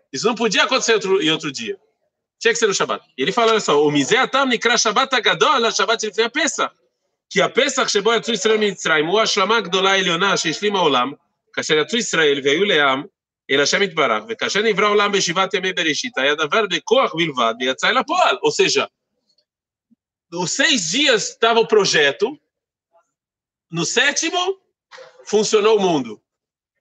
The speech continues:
Durante não sei quantos anos estava o projeto do mundo, e no Shabat, quando o povo judeu pegou o cordeiro, começou a sair o projeto em ação, né? Que é, o povo judeu agora tá criado.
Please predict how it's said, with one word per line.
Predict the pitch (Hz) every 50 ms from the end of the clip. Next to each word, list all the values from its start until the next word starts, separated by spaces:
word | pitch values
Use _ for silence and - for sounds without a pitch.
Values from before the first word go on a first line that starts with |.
| _ _ _ _ _ _ _ _
Durante | - 147 175 214 269 294 269 202 240
não | 240 214
sei | 190 240 254
quantos | 247 247 233 - 220 202 165
anos | 226 247 240 226 196
estava | - 233 226 202
o | 214 202
projeto | 214 202 190 - 214 233 226 226
do | 220 190 196
mundo, | 180 165 165 180 190 233 302 381 403 - _ _ _ _ _ _ _ -
e | 147 156 170 202 240 269 285
no | 254 226
Shabat, | 185 - 190 175 170 240 277 269 -
quando | - 220 208
o | 196
povo | - 214 208 185
judeu | 160 190 185 196 214 202 160 143 - - _ _
pegou | - 170 160 214 233
o | 226
cordeiro, | 226 226 220 214 277 294 285 226
começou | - - 262 262 240 - - - 262 269
a | 262 226
sair | - - 220 208 262 240 247
o | 214
projeto | - 214 202 190 - 196 214 208 214
em | 226 220 214
ação, | 190 - - 170 139 113 101 - _ _ _ _ _ _ _ _ _ _ _
né? | - 139 196 214
Que | - - 170 160
é, | 170 180 208 202 - _ _ _ _ _
o | - - 131
povo | - 208 220 208 196
judeu | 185 190 190 202
agora | 190 185 190 190
tá | 185 196 185
criado. | - 202 185 160 135 117 104 101 107